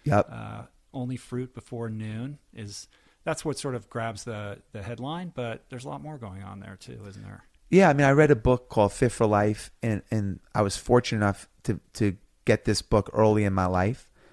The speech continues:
Speaker 1: when I was running my first marathon.
Speaker 2: Mm-hmm.
Speaker 1: And, um, the book was written by a guy named Harvey Diamond and his wife Marilyn Diamond. And, um, I don't know what drew, what attracted me to the book,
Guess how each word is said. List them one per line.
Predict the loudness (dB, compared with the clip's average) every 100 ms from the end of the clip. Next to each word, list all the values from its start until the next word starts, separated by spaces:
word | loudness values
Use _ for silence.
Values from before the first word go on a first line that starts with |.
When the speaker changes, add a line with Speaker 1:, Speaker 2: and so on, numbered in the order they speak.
| _
Speaker 1:
when | -2 2
I |
was | 4
running | 4 2
my | 0
first | -2 4 4 4
marathon. | 0 2 2 0 -2 -2 -8
Speaker 2:
Mm-hmm. | -14 -14 -16 _
Speaker 1:
And, | -2 0 2 2
um, | 4 2 0 -2 -8 _ _ -20 _
the | -2
book | 0 2
was | 2
written | 0 0
by | 2 2
a |
guy | 2 2
named | 0 -2
Harvey | 4 6 6 4
Diamond | 2 2 2 0 -2 -4
and | -6
his | 0
wife | 2 2 2
Marilyn | 0 2 2 0
Diamond. | 0 2 2 -2 -4 -12 _ -20 _ _
And, | -2 -2 0
um, | 2 2 0 -2 -8 _ _
I | 0 2
don't | 6
know |
what | 6 4 0
drew, | 0 0 0 -4 -6 -6 _
what | 2 2
attracted | 2 0 -2 -2 -2
me | -2
to | -2
the | -2
book, | 0 0 -4